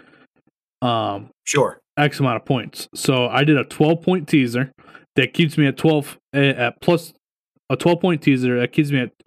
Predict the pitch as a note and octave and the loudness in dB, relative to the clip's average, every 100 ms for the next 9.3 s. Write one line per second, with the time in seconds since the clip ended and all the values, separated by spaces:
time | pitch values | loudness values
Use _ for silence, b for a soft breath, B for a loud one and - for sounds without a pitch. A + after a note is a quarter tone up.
0 | b b _ - F3+ E3+ - F3 C#3+ C3 | b b _ 0 0 0 0 0 0 -4
1 | G#2 - _ _ _ B2 B2 C#3 - B | -6 -18 _ _ _ -4 0 0 -4 B
2 | B B B B _ A#2+ A#2+ A#2 A2 G#2 | B B B B _ -2 0 0 -4 -6
3 | - _ - - C#3 D#3+ C#3+ C#3+ F3 F#3 | -12 _ -6 0 2 2 2 2 4 2
4 | D#3+ D3 C#3 D3 D3+ C#3+ B2+ A#2 A2 - | 2 0 2 2 0 0 -2 -6 -10 -16
5 | _ - C#3+ B2+ - B2+ B2+ - - _ | _ 0 0 0 -4 -4 -6 -16 -20 _
6 | b b b - C#3+ C3 A#2 - B2 C3+ | b b b -2 0 2 -2 -2 0 2
7 | B2+ A#2+ A2+ - C#3 A#2+ A2+ - - D#3+ | 0 -2 -6 -2 -2 0 -2 -2 0 0
8 | D3+ C#3+ C3+ B2 A2+ D3 - D#3+ D3 C3 | 2 2 0 -4 0 -2 0 -2 0 0
9 | C#3 B2+ | 0 -2